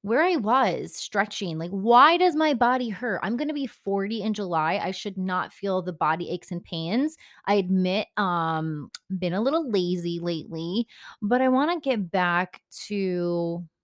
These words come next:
me. So yoga challenge, if you are following me on Instagram, please do. Yay. Um, <laughs> that's where you're gonna find all the yoga challenges. I'm literally posting one a day.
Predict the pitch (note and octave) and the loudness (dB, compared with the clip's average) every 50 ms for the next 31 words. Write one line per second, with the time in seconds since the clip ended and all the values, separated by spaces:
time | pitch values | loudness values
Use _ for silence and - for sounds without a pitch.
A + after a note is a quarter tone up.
0 | _ _ F#3+ G3+ A#3+ D4 D#4+ A#3+ - - - - F3 _ _ _ _ _ _ _ | _ _ 2 4 4 4 2 0 -2 -4 -10 -16 -20 _ _ _ _ _ _ _
1 | - - - A3+ G3+ G3 G3+ G3 G3 F3 A3 A3+ B3 A#3 C#4 A3+ - B3+ A3+ A3 | -12 0 2 4 6 6 6 4 4 4 6 6 6 4 2 -2 0 2 2 4
2 | G#3+ G#3+ G#3 G#3 G3+ G3+ G3+ F#3+ - - F3 - F3 F3 F3 F3+ - - - A3+ | 4 2 2 2 2 2 0 0 -2 -6 -8 -6 -4 -2 -2 -2 -2 2 4 4
3 | B3+ D4+ E4 E4+ D4+ C#4 B3+ A3+ G#3+ G3 G3+ F#3 - F3+ - F#3+ E3+ F3 G3 - | 6 6 4 4 4 4 2 2 2 2 0 -2 -4 -6 -4 -4 -4 -4 -4 -6
4 | - E4+ A4 A#4+ - - - F#3+ G3+ B3 A#3 F#3 F#3+ G#3+ A#3 - - A#3 A#3 C4+ | -4 -4 -4 -4 -6 -6 -4 0 2 2 2 2 2 0 -2 -2 -6 -6 -6 -4
5 | F4 G4 E4+ D#4 D#4+ D#4+ D#4+ - - - - - - - - _ _ F#3+ G3+ G3 | -4 -2 -2 -2 0 -2 -2 -4 -8 -14 -20 -20 -20 -20 -20 _ _ 0 0 2
6 | G3 G3 F#3 G3+ A#3 A3 G3+ - - - - - G4 - _ _ _ _ - - | 2 0 2 2 2 2 2 0 -6 -14 -18 -20 -20 -20 _ _ _ _ -18 -16
7 | - - - B3 C4 - D#4+ D#4+ E4 F4 D#4+ E4 D#4+ - B3+ B3 B3+ B3+ B3+ B3+ | -10 4 6 6 6 6 4 4 4 4 4 2 2 2 2 2 4 2 2 2
8 | B3 B3+ A#3+ - - G#3 G#3 G#3 G3+ G3 G3 F#3 F#3 F#3+ F#3+ - F#3 F3+ F3+ F3 | 2 2 0 2 2 2 4 4 2 0 0 0 -2 -2 -4 -2 -2 -2 -2 -2
9 | F3 E3+ F3 E3 - F3+ F3 F3 F3 F#3+ G3+ - - G#3+ G#3 G#3+ G3 - F#3 F#3 | -2 -4 -6 -6 -4 -4 -4 -2 -2 -2 -2 -2 -2 -2 -2 -2 -2 -4 -4 -4
10 | F3+ - - - F3 F3 E3+ D#3+ - F3 F3+ E3+ F3+ G#3 A#3+ A#3+ G#3+ G#3 F#3 F3+ | -6 -8 -8 -8 -6 -4 -4 -4 -6 -6 -4 -2 0 0 2 2 4 4 4 4
11 | E3+ E3+ E3+ F3 F3 | 2 0 0 -2 -4